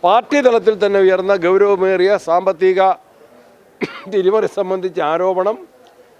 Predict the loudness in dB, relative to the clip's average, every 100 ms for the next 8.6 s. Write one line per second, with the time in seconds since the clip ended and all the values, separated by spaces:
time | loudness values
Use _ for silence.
0 | _ _ _ -4 0 2 2 2 2 0
1 | 0 0 0 2 0 0 -2 -4 0 0
2 | 0 0 -2 0 -2 0 0 0 -2 0
3 | 2 0 2 -2 -2 -12 _ -20 -20 -20
4 | -20 _ -2 2 2 0 -2 0 0 2
5 | 2 2 0 -2 -2 -2 0 -2 -2 -2
6 | -4 -6 -8 -6 -6 -6 -4 -4 -4 -6
7 | -8 -12 -20 _ _ _ -20 -20 _ _
8 | _ -4 2 2 4 2